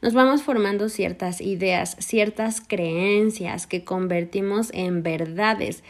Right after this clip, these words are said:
de acuerdo al entorno que nos está rodeando. Ajá. Y entonces,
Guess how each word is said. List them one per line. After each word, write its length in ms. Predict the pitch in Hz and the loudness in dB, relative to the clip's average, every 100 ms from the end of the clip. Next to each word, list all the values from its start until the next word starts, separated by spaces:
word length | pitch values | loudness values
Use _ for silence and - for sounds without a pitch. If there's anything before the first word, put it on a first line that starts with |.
| - - - | -20 -20 -2
de 80 | 185 | 2
acuerdo 360 | 190 208 202 220 | 2 2 4 4
al 160 | 220 | 4
entorno 680 | 196 185 175 202 208 214 220 | 2 0 -2 -2 0 2 0
que 120 | 226 | 0
nos 180 | 202 175 | -2 -2
está 240 | 165 - 165 | -4 -4 -4
rodeando. 600 | 180 170 208 226 165 170 - _ - | -2 2 4 4 2 -2 -12 _ -12
Ajá. 400 | 160 180 165 277 - - - 262 - | -6 -2 -2 -2 -10 -20 -16 -16 0
Y 100 | 247 | 4
entonces, 560 | 269 311 294 294 330 | 6 6 6 4 2